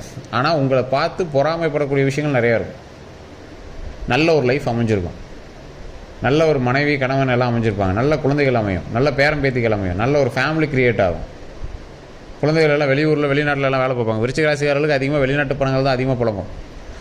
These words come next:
உங்களுடைய இருக்கிற ஊர்ல இருந்துட்டே கூட வெளிநாட்டு, வெளி ஊர் பணங்கள் தான் உங்க கைக்கு அதிகமா வரும். So அந்த மாதிரி தான் இருக்கக்கூடிய ஒரு காலகட்டம்.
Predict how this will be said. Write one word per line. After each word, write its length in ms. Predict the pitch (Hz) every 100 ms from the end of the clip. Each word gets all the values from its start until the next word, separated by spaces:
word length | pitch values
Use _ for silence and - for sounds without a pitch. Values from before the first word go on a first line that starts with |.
| -
உங்களுடைய 360 | 117 117 120
இருக்கிற 320 | 156 - 165
ஊர்ல 340 | 139 156 165 156
இருந்துட்டே 300 | 143 147 143
கூட 180 | 151 175
வெளிநாட்டு, 680 | 127 147 151 131 156 151 170
வெளி 200 | 135 135
ஊர் 260 | 139 160
பணங்கள் 320 | 143 139 139
தான் 100 | 139
உங்க 180 | 143 120
கைக்கு 180 | 127 127
அதிகமா 300 | 117 117 113
வரும். 360 | 101 98 - - - - -
So 140 | -
அந்த 160 | 117 139
மாதிரி 220 | 147 143
தான் 100 | 143
இருக்கக்கூடிய 260 | 123 120 110
ஒரு 100 | 104
காலகட்டம். 420 | 101 98 90 78